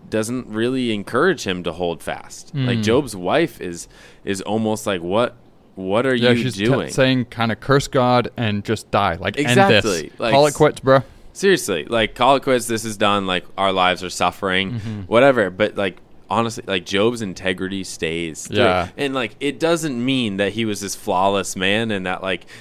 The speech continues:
Speaker 1: he never was, like,
Speaker 2: Yeah, for sure.
Speaker 1: struggling with it. Um, of course he was struggling with it. All of us would struggle with that sort of persecution, or persecution is the wrong word, uh, that sort of affliction, that sort
Speaker 2: Mm-hmm.
Speaker 1: of pain, um, to go through. I mean, he lost,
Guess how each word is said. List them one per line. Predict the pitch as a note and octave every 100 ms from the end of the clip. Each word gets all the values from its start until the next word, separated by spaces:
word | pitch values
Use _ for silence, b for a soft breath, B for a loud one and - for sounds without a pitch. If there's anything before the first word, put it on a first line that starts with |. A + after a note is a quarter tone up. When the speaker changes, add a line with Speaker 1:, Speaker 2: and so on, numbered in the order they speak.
| B
Speaker 1:
he | A#2+
never | A#2 G2 G#2 A2 G2+
was, | F#2+ F#2 E2+
like, | F#2 F2 - B -
Speaker 2:
Yeah, | F3+
for | -
sure. | - B2
Speaker 1:
struggling | - - A#2 B2+ B2 A2 G2+
with | G#2+ G#2
it. | B2 C#3+ - B B B
Um, | G2 F#2+
of | G2+
course | G#3+ G#3+ -
he |
was | G#2 F2+
struggling | G2+ F#2 F2+
with | F2 -
it. | F#2+
All | C3+ C3+
of | G#2
us | F#2+
would | F#2+
struggle | - F#2+ F2
with | F2 E2+
that | E2
sort | - F2 F2
of | D#2+ -
persecution, | G2 F2+ F2+ - F#2+ - F#2 F2
or | F#2
persecution | - C#3 A#2 - A2 G#2 F2+
is |
the | F2
wrong | F#2
word, | F2+
uh, | F2
that | G2 G2
sort | - G2
of | F2
affliction, | - G#2+ F#2+ - E2+ E2+
that | F#2
sort | A2 F#2
Speaker 2:
Mm-hmm. | G#2
Speaker 1:
of | G2+
pain, | G2+ G2+ F2+ - B B -
um, | G2 F#2 F2 F2 -
to | G#2+
go | G#2 B2+
through. | A2
I | F#2
mean, | A2
he | B2
lost, | C3 A#2 -